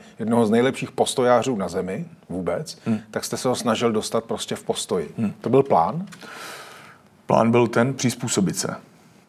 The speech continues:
Speaker 1: Mhm.
Speaker 2: Plán byl přizpůsobit se, stejně jako každá, každý zápas. Je ten, že já beru sám sebe, své smýšlení o, eh, taktice, strategii do zápase, o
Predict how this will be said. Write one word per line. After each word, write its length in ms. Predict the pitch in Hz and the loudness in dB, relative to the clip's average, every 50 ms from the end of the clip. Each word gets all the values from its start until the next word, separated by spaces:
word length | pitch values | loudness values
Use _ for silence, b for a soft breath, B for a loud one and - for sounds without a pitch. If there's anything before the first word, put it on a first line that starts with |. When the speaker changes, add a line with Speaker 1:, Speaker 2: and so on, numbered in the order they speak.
| _ - | _ -8
Speaker 1:
Mhm. 220 | 107 101 95 90 101 | -6 -6 -6 -4 0
Speaker 2:
Plán 180 | - 107 104 104 | 0 2 4 4
byl 140 | 104 104 | 4 2
přizpůsobit 540 | 101 - - 104 - - 110 - 104 98 92 | 2 2 -2 -2 -2 -2 -2 0 0 0 0
se, 80 | 90 87 | 0 -2
stejně 500 | - - - - 110 104 104 107 107 107 | -2 -2 0 2 4 4 6 6 6 6
jako 220 | 107 107 - 110 107 - - - - | 4 4 4 2 2 0 -12 -16 -6
každá, 560 | - - - - - - 107 92 90 85 - - | -4 -4 -4 -4 0 0 0 0 0 -4 -10 -6
každý 320 | - 113 113 110 104 101 | -2 0 0 2 2 0
zápas. 540 | 98 95 90 95 - - - - - - - - _ _ _ _ _ _ _ _ _ _ _ _ - | 0 0 -2 -4 -6 -8 -8 -6 -8 -8 -10 -14 _ _ _ _ _ _ _ _ _ _ _ _ -2
Je 140 | 104 104 101 | 0 0 0
ten, 300 | 104 - 110 107 107 107 | 2 2 4 4 6 6
že 300 | 104 113 110 107 101 104 - - - - - - _ - - - - - - - _ - - B B B B B B B B B | 6 6 4 4 2 -2 -10 -16 -20 -20 -20 -20 _ -20 -20 -20 -20 -20 -20 -20 _ -20 -20 B B B B B B B B B
já 120 | 110 110 | 2 4
beru 200 | 101 113 110 113 | 6 6 6 6
sám 220 | - - 113 113 | 6 6 4 4
sebe, 420 | 107 - 120 104 107 113 117 120 - - - - | 4 2 2 4 6 6 6 6 2 -2 -8 -4
své 400 | - - - 110 110 110 107 104 | -2 0 2 4 6 6 6 4
smýšlení 600 | 98 - 110 107 92 - 110 110 110 113 113 113 - | 2 2 2 2 2 4 4 4 6 6 4 2 2
o, 340 | - 110 107 104 101 98 101 B B B B B B B B B B B B | 2 2 4 4 4 2 -2 B B B B B B B B B B B B
eh, 40 | 101 95 95 98 98 95 92 90 87 87 90 - - - - _ _ _ _ _ _ _ _ _ - - | -6 -2 -2 0 0 0 0 -2 -2 -4 -6 -8 -10 -14 -20 _ _ _ _ _ _ _ _ _ -2 0
taktice, 500 | 117 110 - - 117 104 - - 110 104 | 0 0 2 0 0 2 4 4 4 2
strategii 560 | - - 110 107 104 - 110 104 110 110 107 | 2 0 0 0 2 0 0 2 2 2 4
do 100 | 101 107 | 4 4
zápase, 580 | 107 110 107 101 - 104 98 - - 104 98 - | 4 4 4 4 2 0 0 2 0 0 0 0
o 240 | - 104 101 98 95 | 0 -2 -2 -2 -2